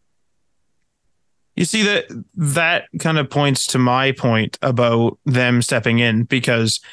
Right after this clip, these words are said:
if you don't step in creatively, I would imagine that they're just gonna do, you know, same old, same old business as usual, right? Like, they wouldn't go to Asteroids or whatever, but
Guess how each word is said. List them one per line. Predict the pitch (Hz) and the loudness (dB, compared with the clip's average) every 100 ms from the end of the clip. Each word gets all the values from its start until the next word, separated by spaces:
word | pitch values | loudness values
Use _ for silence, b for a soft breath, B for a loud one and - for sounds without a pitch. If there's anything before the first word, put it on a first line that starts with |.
| B - | B -4
if | 151 127 | -2 0
you | 143 | 0
don't | 135 139 | 2 0
step | 156 139 | 0 0
in | 135 120 | 0 0
creatively, | 131 123 123 117 113 | 2 0 2 2 2
I | 117 | 2
would | 120 | 2
imagine | 117 117 117 117 110 | 2 2 2 0 2
that | 107 104 - _ _ _ _ _ _ _ | 2 0 -2 _ _ _ _ _ _ _
they're | 131 | -2
just | 131 120 | 0 0
gonna | 131 | 0
do, | 117 127 120 117 113 - - | 0 2 2 0 -2 -6 -2
you | |
know, | 120 | 0
same | 107 139 127 | 2 2 2
old, | 120 113 | 2 2
same | - 120 110 | 2 2 2
old | 104 | 2
business | 117 110 107 | 2 0 0
as | 104 113 | 0 0
usual, | 117 113 107 117 | 0 0 0 0
right? | 110 120 - | 0 0 -2
Like, | 139 123 | -2 0
they | 135 | 0
wouldn't | 135 135 113 | 2 2 2
go | 131 | 2
to | 131 | 2
Asteroids | 113 113 - 113 104 101 | 2 0 0 0 0 0
or | 104 | 0
whatever, | 107 123 113 104 | 0 0 0 0
but | 113 110 | 0 -2